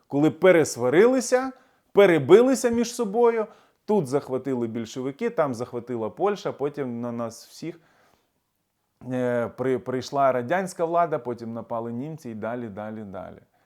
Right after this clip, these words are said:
Розумієте, ось цього нам не треба. Нам треба бути єдиними, тоді ми непереможні. Тоді ми викидаємо всі ці протиріччя, перемагаємо, а потім задамо питання.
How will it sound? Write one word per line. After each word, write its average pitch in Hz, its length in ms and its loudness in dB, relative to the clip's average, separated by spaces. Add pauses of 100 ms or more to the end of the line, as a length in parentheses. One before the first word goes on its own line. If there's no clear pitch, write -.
(360)
Розумієте, 143 560 -6
ось - 260 -10
цього 127 260 -4
нам 123 280 -6
не 117 100 -8
треба. 104 420 -10
Нам 120 200 -8
треба 117 220 -8
бути 113 280 -10
єдиними, 127 840 -4
тоді 117 320 -10
ми 127 160 -6
непереможні. 120 720 -8
Тоді 113 220 -14
ми 120 100 -6
викидаємо 123 840 -2
всі 117 200 -14
ці 117 120 -14
протиріччя, 139 680 -8
перемагаємо, 131 640 -2
а - 20 -2
потім 226 280 -4
задамо 202 360 -6
питання. 95 440 -12